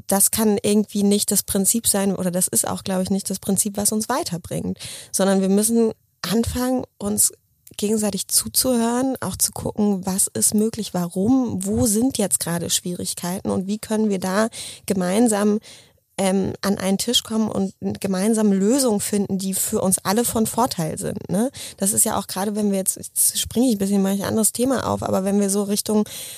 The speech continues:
Fachkräftemangel und Nachwuchsmangel gucken, so, das betrifft alle gerade und alle,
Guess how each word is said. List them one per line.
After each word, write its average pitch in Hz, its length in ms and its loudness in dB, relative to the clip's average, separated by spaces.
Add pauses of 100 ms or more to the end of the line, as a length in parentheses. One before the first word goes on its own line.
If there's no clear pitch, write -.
(160)
Fachkräftemangel 214 840 0
und 214 160 0
Nachwuchsmangel 170 800 0
gucken, 151 500 -4 (380)
so, 170 160 0
das 180 160 0
betrifft - 420 0 (180)
alle 190 380 2
gerade 160 380 -2
und 165 200 4
alle, 240 460 4